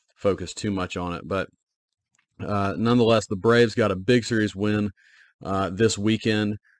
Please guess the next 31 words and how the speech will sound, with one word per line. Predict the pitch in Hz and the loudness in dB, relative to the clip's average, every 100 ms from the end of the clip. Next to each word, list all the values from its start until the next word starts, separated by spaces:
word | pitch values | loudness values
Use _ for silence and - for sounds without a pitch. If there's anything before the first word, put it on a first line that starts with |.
| _ | _
uh, | 92 95 90 - | -6 -4 -4 -8
as | 95 95 | -8 -4
they | 98 95 | -4 -2
took | 107 104 | -4 -4
on | 101 | -4
the | 95 | -4
Orioles. | 101 104 107 104 | -2 2 2 2
This | 101 101 | 0 -6
is | 98 95 | -6 -4
not | 98 98 | -4 -2
a, | 92 87 _ _ - | -4 -6 _ _ -10
a | 98 | -8
series, | - 123 120 120 | -2 2 4 4
or | 110 95 | 2 2
it | |
wasn't | 98 113 123 | 4 2 2
a | 110 | -2
series | - 113 104 | -2 0 0
that | 98 | -2
you | 104 107 | -2 0
would | 101 | 0
expect | - - - 113 110 - | -2 -8 -2 0 0 -2
to | - | -6
be | 101 101 107 101 | -4 -2 -2 -2
a | 98 | -4
big | 85 104 104 | -2 0 0
showdown, | - 107 104 104 104 | -2 0 2 2 0
a | 95 | -4
clash | - 98 98 101 98 | -4 -2 -2 -2 -4
of | 80 87 | -8 -8
titans | - 104 98 113 110 | -2 -2 0 -2 -6